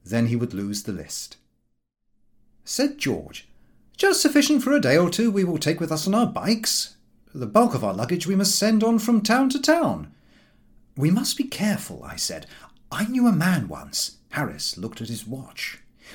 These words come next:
"We'll hear about him on the boat," said Harris. "I have got to meet Clara at Waterloo Station in half an hour." "It won't take half an hour," I said. "It's a true story, and" "Don't waste it," said George. "I am told there are rainy evenings in the Black Forest.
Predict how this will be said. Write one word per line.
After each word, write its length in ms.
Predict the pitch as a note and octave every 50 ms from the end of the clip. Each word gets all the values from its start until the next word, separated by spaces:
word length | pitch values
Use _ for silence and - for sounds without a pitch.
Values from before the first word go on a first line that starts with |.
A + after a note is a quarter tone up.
| -
"We'll 160 | F3+ F#3+ F3+
hear 280 | - - - C4+ C#4+ D#4+
about 320 | D4+ - E3 C#3 - -
him 140 | - - G#2+
on 160 | A#2+ C3 C#3+
the 60 | C3+ B2
boat," 640 | - - - D#3 C3 - - - - - - - - _ _ _
said 240 | _ - - A#2 F#2+
Harris. 340 | - G#2+ F#2 F2 - - - - - - -
"I 100 | - B2+
have 140 | - - A2+
got 140 | - G3+ A#3
to 60 | - C4
meet 300 | C#4+ C4+ - - - _
Clara 440 | - - E3+ C#3+ A2 - D#2+ F2 G2+
at 120 | G#2 -
Waterloo 380 | C3+ C#3+ D3+ D3+ D3+ D#3+ D#3 D#3
Station 520 | D3+ - - - D3 D3+ D3+ - - A2
in 100 | F#2+ E2+
half 300 | - - A#2+ C3 C3 C3
an 80 | F3 D#3+
hour." 380 | F3 F3 - F2 D#2 - - _ - _ _ _ _ _ _ _ _ _ _ _
"It 140 | E4+ D#4+ D4
won't 180 | B2+ A2+ F#2+
take 180 | - - F2+ -
half 220 | - F2 D#2+ - -
an 100 | F#2 F2+
hour," 340 | F#2+ A2+ D#3+ G#3 G#3+ G#3+ - -
I 100 | F#2+ -
said. 340 | - - F#3 A3+ A3 - - - - -
"It's 180 | G#3+ - - -
a 40 |
true 300 | C3+ - - D4+ D#4+ D4+
story, 560 | - - - - A2+ E2+ D#2 E2 F2+ F#2 F#3 -
and" 260 | - B2+ A#2 A#2 A#2+ - - - - - _ _ _ _
"Don't 220 | - C#4+ E4+ F4+ D#4+
waste 300 | C4+ B3 C4 B3+ - -
it," 220 | C#4+ C#4+ - - - _ _ _
said 280 | _ - - A#2 G2+ F#2
George. 380 | - B2 A#2 A#2 A#2+ - - - - -
"I 160 | - A#2 G#3+
am 140 | C4 D4 C#4+
told 360 | - - G#3+ A#3+ A#3+ A#3 -
there 140 | F#3 D#3+ C3
are 120 | G#2+ G2
rainy 340 | F2+ F#2+ C#3 G3+ A#3 B3 B3
evenings 560 | F#3+ - D#3+ F3 F3+ F3 F3 F3+ F3 D3+ -
in 80 | C#3 A#2
the 40 | G2
Black 280 | - - D#3+ F3+ -
Forest. 540 | - - - - - - - - - - -